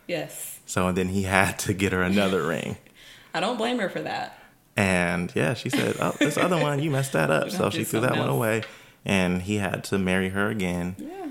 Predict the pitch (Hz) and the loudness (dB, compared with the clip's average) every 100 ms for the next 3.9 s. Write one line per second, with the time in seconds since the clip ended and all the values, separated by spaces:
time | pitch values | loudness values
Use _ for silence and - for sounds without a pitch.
0 | 247 - 90 87 - 87 92 87 87 85 | -12 -4 0 0 0 0 0 0 2 0
1 | 82 - - 98 98 101 101 101 - - | -2 -4 0 2 2 2 0 -4 -12 -4
2 | - 98 101 - - 104 98 95 87 120 | 0 0 0 -6 -12 0 2 2 2 0
3 | 143 160 170 95 - 98 90 - - | -2 -4 -4 -4 -4 -2 -2 -2 -6